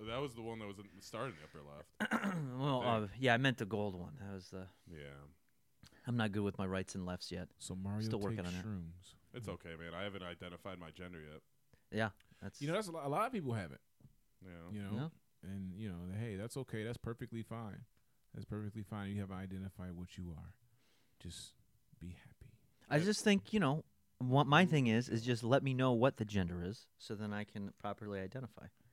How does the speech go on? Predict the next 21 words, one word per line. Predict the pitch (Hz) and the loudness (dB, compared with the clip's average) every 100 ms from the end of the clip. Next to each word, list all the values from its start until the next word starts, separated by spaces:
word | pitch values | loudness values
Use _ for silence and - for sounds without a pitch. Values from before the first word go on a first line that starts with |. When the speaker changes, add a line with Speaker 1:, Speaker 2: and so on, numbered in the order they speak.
| _ _ _ | _ _ _
Speaker 3:
Yeah. | - - | -12 -4
Speaker 2:
I | 107 | 2
don't | 120 | 4
wanna | 123 113 | 6 4
get, | 110 107 - | 4 2 2
I | |
don't | 110 120 | 4 4
wanna | 113 101 | 4 4
Speaker 3:
I | |
don't | 110 107 | 2 4
Speaker 2:
be, | 98 | 4
Speaker 3:
wanna | 92 | 2
Speaker 2:
uh, | 90 | 0
Speaker 3:
call | 117 | -2
you | 110 | -6
sir | - 139 | -4 -4
if | 120 | -2
you | 120 | 0
a | 107 | 0
man | 104 123 123 113 | -2 -4 -4 -4
and, | 104 | -4